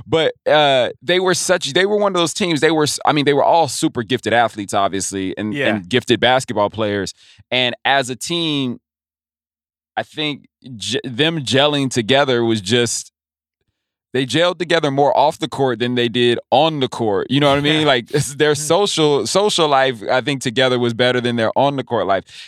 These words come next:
Speaker 1: And this was the year that Ruben Patterson also called himself the Kobe stopper, which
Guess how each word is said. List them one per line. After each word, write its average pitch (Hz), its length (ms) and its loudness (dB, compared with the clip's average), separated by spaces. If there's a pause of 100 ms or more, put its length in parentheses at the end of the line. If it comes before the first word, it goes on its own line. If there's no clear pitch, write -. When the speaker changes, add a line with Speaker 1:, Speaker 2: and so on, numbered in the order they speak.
Speaker 1:
And 123 120 -2
this 147 100 -2
was 151 80 -4
the 135 80 -2
year 127 140 4
that 113 100 4
Ruben 117 180 -2
Patterson 110 320 0
also 98 260 0
called 101 300 -4
himself 87 240 -4
the 78 100 -14
Kobe 90 280 -2
stopper, 82 520 -4 (500)
which 95 520 -4